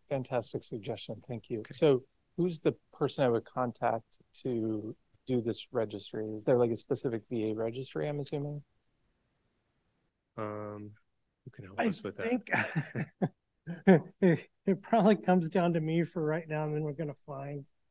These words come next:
Speaker 3: who is gonna be the right person.
Speaker 2: And I can help with G U stuff, you know, we can, but I don't, we need to find who to contact in the, in the, who has contacts at the registry that we can
Speaker 3: Yeah,
Speaker 2: fit
Speaker 3: and,
Speaker 2: these systems.
Speaker 3: um, I thought Michael Goodman was gonna be on, but he's not responded to the chat.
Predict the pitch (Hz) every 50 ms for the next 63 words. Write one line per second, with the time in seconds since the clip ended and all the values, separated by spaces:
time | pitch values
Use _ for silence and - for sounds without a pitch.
0 | _ _ _ _ _ _ _ _ - 175 165 165 165 160 160 156 156 143 - -
1 | 175 151 143 135 147 131 143 135 143 135 139 147 _ _ - 135 131 - - -
2 | 151 135 139 117 117 131 139 - 123 110 113 110 101 - 104 104 104 98 - -
3 | 104 101 98 104 107 107 - - - 110 107 110 110 _ - 107 104 101 101 98
4 | 104 101 - - 107 104 98 104 98 104 110 113 117 110 - - - - - -
5 | 120 117 113 117 110 110 101 - - 104 98 92 - - - 113 107 107 107 107
6 | 107 104 98 101 - 104 - - 101 98 95 - 107 101 110 _ - 98 92 92
7 | 95 98 101 113 _ _ _ _ _ _ _ _ _ - 123 107 95 95 95 107
8 | - _ _ - 104 101 98 - - 98 95 95 - 95 - - - 101 - 107
9 | 117 - - - - 123 - - - - - - - - 127 - - - 135 120
10 | 120 165 160 151 143 143 - 170 165 160 151 151 - 202 185 165 156 151 147 147
11 | 147 - _ _ _ _ _ _ _ - 190 185 - 240 202 185 180 185 180 185
12 | 170 139 - 160 156 147 151 180 180 185 185 175 - - 202 185 175 160 190 185
13 | 185 180 180 170 160 160 139 143 131 - - 165 151 151 151 151 139 - - _
14 | - 143 139 139 143 147 127 - - 160 139 139 131 - - - - 147 143 143
15 | 143 143